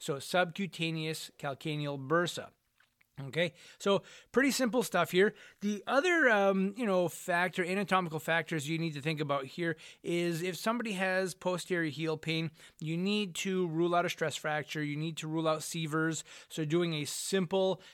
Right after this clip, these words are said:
calcaneal squeeze test from side to side can certainly identify that.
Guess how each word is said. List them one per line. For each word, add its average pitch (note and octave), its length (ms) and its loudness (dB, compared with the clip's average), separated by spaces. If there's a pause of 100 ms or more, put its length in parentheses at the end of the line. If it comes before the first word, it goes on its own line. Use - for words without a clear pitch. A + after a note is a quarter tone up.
calcaneal E3 580 -2
squeeze A#3+ 400 -2
test G#3+ 300 -2
from D#3 160 -4
side E3+ 380 -2
to D#3 80 -6
side F#3 420 -2 (400)
can E3+ 160 0
certainly A#3+ 580 0
identify D#3+ 760 -2
that. C3+ 360 -8